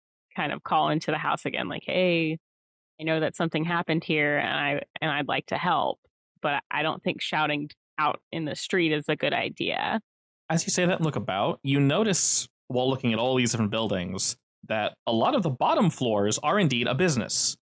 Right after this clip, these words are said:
Speaker 2: Looking down the alleyways and such, you can see that there are stairs and ladders and things of that nature that probably lead to the upper second, third, et cetera floor, most likely where people are living. So there's actually a possibility this first floor doesn't link perfectly with where she is.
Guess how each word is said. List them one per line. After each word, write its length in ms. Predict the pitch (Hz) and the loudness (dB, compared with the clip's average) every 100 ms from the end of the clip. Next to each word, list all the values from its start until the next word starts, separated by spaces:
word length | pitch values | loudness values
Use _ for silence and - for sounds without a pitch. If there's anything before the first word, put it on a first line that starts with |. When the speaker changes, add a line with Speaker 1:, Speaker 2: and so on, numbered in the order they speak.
| _ _ _ | _ _ _
Speaker 2:
Looking 240 | 143 147 143 | -4 2 2
down 340 | 131 117 110 | 4 2 2
the 160 | 101 - | 2 0
alleyways 420 | 240 175 113 101 | 2 2 2 0
and 100 | 104 | 0
such, 240 | 104 104 | 0 -2
you 80 | 156 | -2
can 100 | 131 | 0
see 220 | - 170 | 0 0
that 140 | 135 110 | 0 0
there 140 | 101 | 0
are 40 | |
stairs 600 | 98 - 120 117 117 117 | 0 -2 0 0 0 0
and 100 | 110 | 0
ladders 340 | 98 110 107 104 | 0 2 0 0
and 100 | 101 | -2
things 200 | 104 - | -4 -6
of 80 | 104 | -2
that 180 | 160 | -2
nature 560 | 123 113 - 104 98 98 _ _ | -2 -4 -2 0 0 -2 _ _
that 180 | 123 113 | -6 -4
probably 220 | - 165 | -2 0
lead 220 | 143 131 | 2 0
to 100 | 123 | 0
the 120 | 117 - | -2 -2
upper 340 | 156 120 104 101 | -2 0 0 0
second, 380 | - 120 107 - - | -2 -2 -2 -4 -2
third, 260 | 117 104 - | 0 0 0
et 100 | - | -2
cetera 280 | 107 85 | -2 -2
floor, 580 | - 214 233 113 107 - _ - | -4 2 2 4 2 0 _ 0
most 180 | 156 170 | 2 2
likely 220 | 165 151 | 0 2
where 60 | 135 | 0
people 200 | 131 110 | 2 0
are 80 | |
living. 400 | 104 107 - - - | 0 0 -2 -8 -6
So 80 | 131 | -2
there's 120 | 131 | 0
actually 180 | - 185 | 0 0
a 40 | |
possibility 460 | 170 160 160 147 123 | 0 0 0 2 2
this 160 | 110 - | 2 0
first 240 | 120 131 | 0 0
floor 300 | 185 202 233 - _ 113 | 0 2 2 -2 _ 0
doesn't 300 | 127 139 - | 2 0 2
link 340 | 120 143 - | 0 0 -2
perfectly 500 | - 113 143 156 170 | -4 -2 0 2 2
with 180 | 127 110 | 2 2
where 160 | 110 107 | 0 0
she 180 | - 92 | 0 0
is. 460 | 104 233 - - | 2 2 2 0